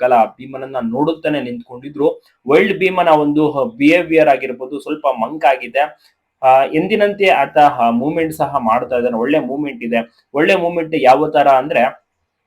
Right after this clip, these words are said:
ಆನೆಗಳು ನಿಂತ ಜಾಗದಲ್ಲೇ, ಆ, ಜಾಸ್ತಿ ನಿಲ್ಲೋದಿಲ್ಲ. ಉ-, ಆಹಾರ ಹುಡುಕಾಟದಲ್ಲಿ ಮೂವ್ಮೆಂಟ್ ಆಗ್ತಾ ಇರುತ್ತೆ. ಅದೇ ರೀತಿ ವೈಲ್ಡ್ ಭೀಮ,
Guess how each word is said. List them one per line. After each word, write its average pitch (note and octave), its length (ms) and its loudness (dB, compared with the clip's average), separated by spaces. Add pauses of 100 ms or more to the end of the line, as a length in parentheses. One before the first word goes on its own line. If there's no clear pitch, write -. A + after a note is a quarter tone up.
(400)
ಆನೆಗಳು F3+ 560 4
ನಿಂತ D#3 260 -6
ಜಾಗದಲ್ಲೇ, D3 800 2 (240)
ಆ, A#2+ 180 2
ಜಾಸ್ತಿ C3+ 440 2
ನಿಲ್ಲೋದಿಲ್ಲ. B2+ 520 -2 (680)
ಉ-, - 240 -10
ಆಹಾರ E3+ 300 6
ಹುಡುಕಾಟದಲ್ಲಿ D#3 920 2
ಮೂವ್ಮೆಂಟ್ C#3+ 360 -8
ಆಗ್ತಾ B2 420 -2
ಇರುತ್ತೆ. A#2+ 280 -4
ಅದೇ D3 260 -2
ರೀತಿ F3 220 -6
ವೈಲ್ಡ್ B2+ 360 0
ಭೀಮ, E3 200 -2